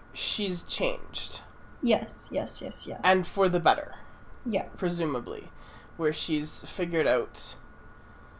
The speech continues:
Speaker 1: how to cope with some of the things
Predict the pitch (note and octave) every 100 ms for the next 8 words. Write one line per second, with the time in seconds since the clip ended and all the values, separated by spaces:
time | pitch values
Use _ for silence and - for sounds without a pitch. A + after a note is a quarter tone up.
0 | - - - - D#3+ C#3 - F3 D#3 D3+
1 | C3+ - - C#3 - C3 - - D#3+ D#3
2 | D#3 C#3+ C#3 A2+ B2 B2+ -